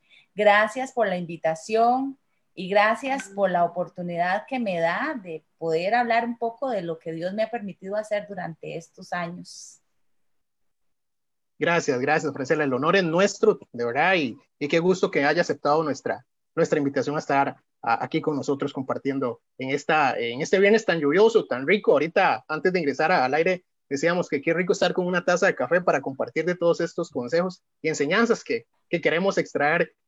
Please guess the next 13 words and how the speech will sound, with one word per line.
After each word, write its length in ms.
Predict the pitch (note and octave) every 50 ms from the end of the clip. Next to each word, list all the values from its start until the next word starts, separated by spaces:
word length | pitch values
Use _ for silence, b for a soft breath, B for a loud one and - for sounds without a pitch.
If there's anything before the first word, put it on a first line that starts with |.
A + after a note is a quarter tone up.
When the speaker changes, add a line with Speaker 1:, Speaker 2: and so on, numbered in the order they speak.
| _ _ _
Speaker 2:
de 100 | - D#3
usted 200 | D#3+ - - G3+
como 200 | F#3+ G3+ F3 D3+ C#3+
persona 480 | C#3+ C#3+ C#3 - F3+ G3 G#3+ A3 G3+
y 100 | D3+ D#3+
que 80 | - -
nos 100 | C#3 -
sirva 200 | - D#3 F3+ E3
a 60 | -
todos 380 | - E3 D#3+ E3 D#3+ D#3 - _ _ _ _ _ _ _ -
como 240 | - F#3+ F#3+ E3+
personas 340 | C3 C#3+ C3 - D3+ E3+ E3+
también, 340 | - F3 E3+ F3+ G3 G#3 G3+